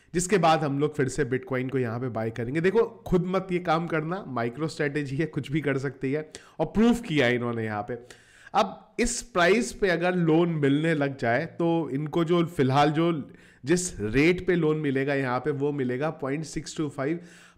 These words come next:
per annum पे। अब देखो, इस प्राइस पे अगर लोन मिलेगा आपको, जबकि रिटर्न आपका बहुत ज़बरदस्त आने वाला है, तो obvious सी बात है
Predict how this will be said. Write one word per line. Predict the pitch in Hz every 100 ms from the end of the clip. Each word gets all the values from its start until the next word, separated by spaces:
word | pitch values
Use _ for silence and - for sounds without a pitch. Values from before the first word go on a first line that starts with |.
| -
per | 160
annum | 151 131 123 120
पे। | 127
अब | 131
देखो, | 131 147 165
इस | 165
प्राइस | - 123 135 151
पे | -
अगर | 147 156
लोन | 151 127 147
मिलेगा | 147 120 113 107
आपको, | 104 101 - 90
जबकि | 87 131 - 160
रिटर्न | 135 123 117 160 156
आपका | 135 135 135
बहुत | 104 135 117
ज़बरदस्त | 120 120 123 131 120
आने | 117
वाला | 117 117 123
है, |
तो | 123 107
obvious | 113 123
सी | 123
बात | 113 107 110
है | 113 - -